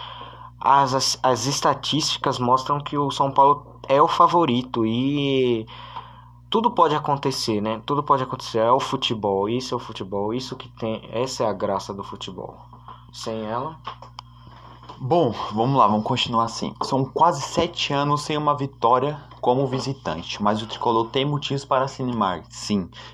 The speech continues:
Speaker 2: já que vem de oito triunfos consecutivos, melhor campanha e ataque do Campeonato Paulista. O Corinthians, apesar de classificado, anda devendo futebol e enfrenta a fúria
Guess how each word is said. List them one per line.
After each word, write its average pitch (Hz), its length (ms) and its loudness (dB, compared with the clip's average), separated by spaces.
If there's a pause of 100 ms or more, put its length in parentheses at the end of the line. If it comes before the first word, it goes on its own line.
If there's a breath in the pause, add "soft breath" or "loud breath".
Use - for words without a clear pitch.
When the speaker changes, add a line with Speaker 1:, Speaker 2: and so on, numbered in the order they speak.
Speaker 2:
já 110 200 0
que 123 100 -8
vem 123 220 -2
de - 120 -10 (120)
oito 139 260 0
triunfos 127 480 -4
consecutivos, 135 880 -6
melhor 107 380 0
campanha 123 520 -2
e 113 140 0
ataque 110 420 -2
do 110 120 -8
Campeonato 110 440 -4
Paulista. 92 480 -4 (600 loud breath)
O 139 80 0
Corinthians, 156 580 2
apesar 131 400 2
de 127 100 -4
classificado, 110 880 -2
anda 120 220 -2
devendo 110 400 -2
futebol 107 720 -2 (260 loud breath)
e 135 80 -4
enfrenta 143 540 -4
a 139 40 0
fúria 135 480 -2